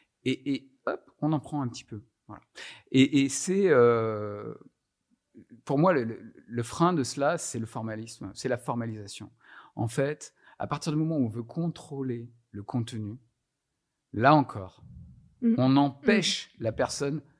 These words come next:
Speaker 1: d'aller chercher. Je sais pas si tu vois ce que je veux dire,
Speaker 2: Ouais,
Speaker 1: mais en
Speaker 2: ouais,
Speaker 1: gros,
Speaker 2: si, si, si, si.
Speaker 1: on, on a, euh, il faut libérer là, il faut libérer complet. Il faut, il faut dire, bon voilà, tu, tiens, toi tu veux apprendre, euh, la compétence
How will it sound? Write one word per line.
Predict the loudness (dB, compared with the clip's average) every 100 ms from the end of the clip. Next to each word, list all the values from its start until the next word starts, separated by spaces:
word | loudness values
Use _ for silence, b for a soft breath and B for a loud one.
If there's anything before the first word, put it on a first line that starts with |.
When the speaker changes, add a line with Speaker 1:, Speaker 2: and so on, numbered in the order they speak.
| _ _ _ _
Speaker 1:
d'aller | -2 4 8 8 6 0 b b _ _
chercher. | -8 -8 -6 -8 -10 _ _ _ _ _
Je | -6
sais | -2
pas |
si | 0
tu | 4
vois | 4 2
ce |
que | -2
je |
veux | 0
dire, | 6
Speaker 2:
Ouais, | 8
Speaker 1:
mais |
en | 8 6
Speaker 2:
ouais, | 4
Speaker 1:
gros, | 2
Speaker 2:
si, | 0
si, | -6 -8
si, | -8 -4
si. | -2
Speaker 1:
on, | -2
on | 0 2
a, | 4 4 2 -2
euh, | -4 -2 -4 -6 -8 -10 -10
il |
faut | -2
libérer | 2 6 4 4
là, | -2 -6 -14
il | -4
faut | 2
libérer | 4 4 2
complet. | -2 -8 -8 -8
Il |
faut, | -4 -2
il |
faut | 0
dire, | 2 2
bon |
voilà, | 2 -2 -2 b b b _ _ _
tu, | -16 _
tiens, | 6 6 4 -2 0
toi | 0
tu | 0 -4
veux | -2 0
apprendre, | -2 -2 -2 -2 -4
euh, | -10 -10
la | -10
compétence | -8 -8 -8 -10 -12